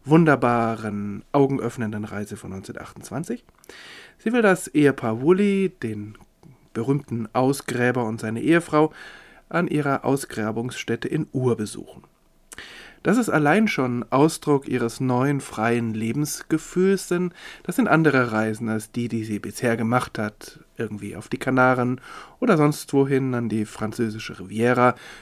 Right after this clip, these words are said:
in ein Hotel, wo man, äh, gut versorgt und behütet ist.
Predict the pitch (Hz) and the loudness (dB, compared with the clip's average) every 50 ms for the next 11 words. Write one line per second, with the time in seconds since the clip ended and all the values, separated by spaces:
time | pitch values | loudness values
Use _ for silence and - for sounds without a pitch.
0 | - - - 170 185 - 135 139 131 127 127 120 - - 113 110 113 117 110 110 | -10 -4 0 0 2 2 2 2 2 0 -2 -2 -2 0 0 2 2 2 0 -2
1 | 101 104 101 98 98 101 110 131 - 156 165 160 165 156 - - 165 165 - - | -4 -4 -4 -4 -4 -6 -6 -6 -6 -6 -4 -4 -6 -6 -4 -2 -2 -2 0 2
2 | 165 151 - 160 - - - - - 135 143 196 196 214 180 151 127 - - 95 | 2 2 2 2 -6 -8 -8 -6 -2 2 4 6 6 6 6 4 2 -2 -4 -6
3 | - - _ | -8 -10 _